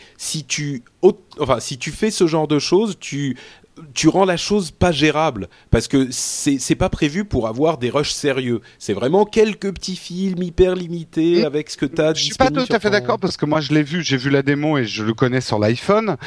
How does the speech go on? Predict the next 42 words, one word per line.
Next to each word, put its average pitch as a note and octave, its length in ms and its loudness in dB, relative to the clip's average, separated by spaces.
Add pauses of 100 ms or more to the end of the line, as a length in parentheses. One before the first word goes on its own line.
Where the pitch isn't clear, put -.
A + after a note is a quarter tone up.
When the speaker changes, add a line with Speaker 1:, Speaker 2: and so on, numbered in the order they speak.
(240)
Speaker 2:
Ça C3+ 200 2
pourrait F3 200 2
être F3+ 140 -4
un C#3 60 -2
très F3 160 -2
bon G3+ 200 -2
outil F3+ 280 -2
pour C#3 260 0
monter C#3 300 0
du D#3+ 100 0
reportage. D3 800 0 (380)
Or C3+ 200 4
le A#2+ 120 0
Speaker 1:
Ouais. A2 60 0
Speaker 2:
reportage, C3 580 0
bon B2 160 0
bah G#2 140 0
t'as F#2+ 120 -4
quand G#2+ 140 -2
même A2 160 -2
besoin G#2+ 360 0
de, A#2 220 -2
de, G2 180 -2
d'un G2 200 0
peu A2+ 200 -4
de G#2+ 60 -2
place B2+ 320 0
pour G2+ 140 -6
les G2 100 2
rushs, F3+ 360 0 (260)
mais A#2 100 2
en B2 140 2
montage, C#3+ 500 -2
il A2+ 60 -6
y - 20 -2
a G#2 60 -2
rien D#3 180 -2
de F3 60 -8
compliqué E3+ 480 -4
dans C3 200 -2
un B2 40 2
reportage. G#2+ 600 -4